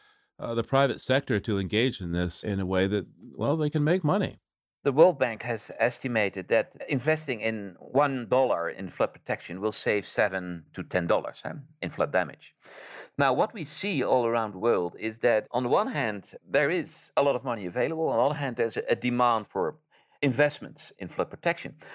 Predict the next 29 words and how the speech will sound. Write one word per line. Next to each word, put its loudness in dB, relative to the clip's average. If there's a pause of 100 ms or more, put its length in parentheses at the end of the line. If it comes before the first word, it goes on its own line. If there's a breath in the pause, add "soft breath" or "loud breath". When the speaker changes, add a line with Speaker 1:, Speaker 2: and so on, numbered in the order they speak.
(240 loud breath)
Speaker 2:
But 0
for -2
some 2
reason, 0
there 4
is -4
an -8
investment -2
gap, 0 (100)
huh? -10 (340 loud breath)
So -2
the 0
money 2
cannot 0
find 0
the -4
projects, -2
and -4
the -2 (100)
project 0
cannot -4
find -8
the -4
money. -6 (580 loud breath)
And 0
the 4
reason 0
is -4
that 2